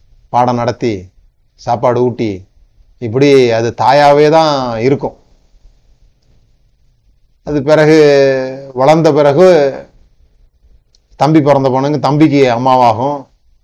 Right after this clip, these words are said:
அப்படியே முழு வாழ்க்கையும் தாயாகவே ஒரு பெண் குழந்தை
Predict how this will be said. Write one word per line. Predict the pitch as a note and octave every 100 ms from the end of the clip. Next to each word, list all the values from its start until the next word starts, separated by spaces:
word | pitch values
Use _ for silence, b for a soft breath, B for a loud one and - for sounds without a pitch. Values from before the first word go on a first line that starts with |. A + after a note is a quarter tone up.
| _ _ _ _ _
அப்படியே | - B2 C#3 D3+ D3+ C#3 B2 A#2 A2+ A#2 A#2 - _ _ _ _ _ _ _ _ _ _ _ _ _
முழு | - C3+ E3
வாழ்க்கையும் | D#3 D3 D3 - D3+ F3 D3+ B2+ A#2 B2+
தாயாகவே | - B2+ D3 C#3 C#3 D3+ E3+
ஒரு | D3+ C3 A#2+ G#2+
பெண் | C3 C3+
குழந்தை | C3 B2 A2+